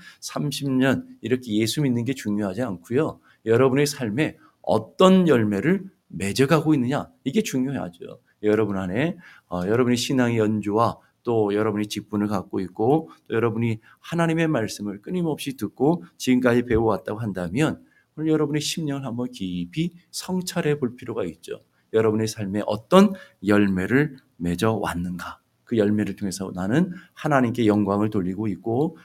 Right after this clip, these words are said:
그 열매를 통해서 내가 진정 주님의 제자이고 정-, 진정 주님의 자녀됨을 열매를 통해서 드러내고 있는가? 나무는 그 열매로 안다고 한 것처럼 나는 내 삶이,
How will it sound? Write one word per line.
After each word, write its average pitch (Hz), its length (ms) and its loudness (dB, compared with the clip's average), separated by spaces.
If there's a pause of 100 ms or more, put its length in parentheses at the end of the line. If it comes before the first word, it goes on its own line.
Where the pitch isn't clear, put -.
그 - 140 0
열매를 143 440 10
통해서 123 500 2 (260)
내가 113 300 4
진정 156 480 2
주님의 127 400 -2
제자이고 113 720 0 (160)
정-, 113 320 -6
진정 127 560 0 (240)
주님의 117 580 -4
자녀됨을 160 960 4 (320)
열매를 170 600 6
통해서 131 640 0 (260)
드러내고 101 640 -4
있는가? 90 420 -8 (320)
나무는 95 460 -6
그 104 180 -4
열매로 120 640 2 (160)
안다고 104 460 0
한 131 160 -2
것처럼 113 600 -2 (160)
나는 113 500 2
내 147 160 8
삶이, 139 640 0